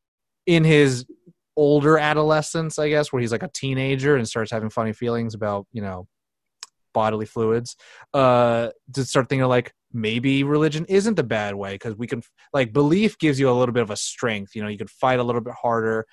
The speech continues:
when you believe in something that's not really tangible. Um, and, you know, I think there is a really wonderful dance that they can play between Paul and Campion of, like, they both are trying to find what Saul is to them and what it,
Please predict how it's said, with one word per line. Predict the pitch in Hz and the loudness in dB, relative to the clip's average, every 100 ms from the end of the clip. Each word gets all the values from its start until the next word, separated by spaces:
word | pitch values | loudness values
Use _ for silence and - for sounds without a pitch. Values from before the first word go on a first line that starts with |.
| _ - | _ -10
when | 117 | -8
you | |
believe | 113 117 117 | -6 -4 -4
in | 110 | -6
something | 107 110 | -8 -8
that's | 107 - | -8 -8
not | 110 | -10
really | 110 107 | -10 -12
tangible. | - 107 107 104 104 101 - - - - 120 | -10 -10 -8 -8 -6 -6 -10 -20 -20 -10 -4
Um, | 110 107 101 98 _ | -2 -2 -6 -12 _
and, | 120 113 110 110 - _ _ | -8 -6 -6 -8 -12 _ _
you | 110 123 | -16 -8
know, | 110 113 | -6 -4
I | 131 | -4
think | 131 160 165 | 0 0 4
there | 165 | 4
is | 151 | 4
a | 143 | 2
really | 123 147 147 | 2 4 4
wonderful | 135 139 139 139 | 4 2 0 -2
dance | 117 123 120 135 - | -2 0 -2 -4 -6
that | 117 | -6
they | 113 | -6
can | - 117 117 | -6 -4 -4
play | - 127 | -2 -2
between | 110 113 - 117 113 | -2 -8 -8 -8 -6
Paul | 113 110 110 113 - | -2 -2 -2 -4 -8
and | 110 107 | -10 -10
Campion | - 117 120 147 160 170 _ _ _ - | -10 -10 -8 -8 -6 -10 _ _ _ -8
of, | 120 107 | -6 -2
like, | 110 104 - _ _ - | -4 -4 -8 _ _ -4
they | 131 | -4
both | 110 117 120 | 0 -2 -2
are | 110 | -4
trying | 127 113 | -4 -4
to | |
find | 107 113 110 110 110 107 104 _ _ - | -4 -4 -2 -2 -4 -6 -10 _ _ -4
what | 127 | -4
Saul | - - 117 117 113 | -4 -2 0 0 -2
is | 113 - | -4 -4
to | 120 | -6
them | 107 113 110 110 110 110 117 | -4 -2 -2 -4 -4 -6 -8
and | 117 107 104 104 101 | -8 -6 -6 -8 -8
what | 104 110 110 | -4 -4 -4
it, | 127 | -8